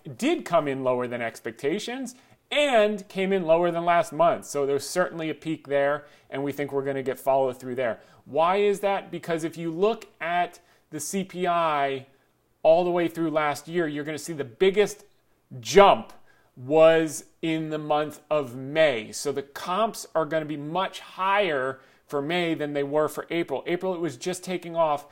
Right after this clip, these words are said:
Now those comps are gonna kick in, and year on year, these numbers are gonna collapse.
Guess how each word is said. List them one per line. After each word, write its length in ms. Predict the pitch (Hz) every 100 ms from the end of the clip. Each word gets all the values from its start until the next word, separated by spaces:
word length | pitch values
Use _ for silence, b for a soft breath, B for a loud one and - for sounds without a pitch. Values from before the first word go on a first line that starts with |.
| b -
Now 200 | 143 170
those 180 | 180 175
comps 360 | 170 180 180
are 60 | 160
gonna 160 | 156
kick 260 | 143 156 143
in, 260 | 143 139 139
and 220 | 135 135
year 220 | 151 165
on 180 | 151 147
year, 220 | 156 139
these 180 | 139 131
numbers 320 | 143 139 131
are 80 | 131
gonna 220 | 131 117 - - _ -
collapse. 680 | 131 131 147 123 - -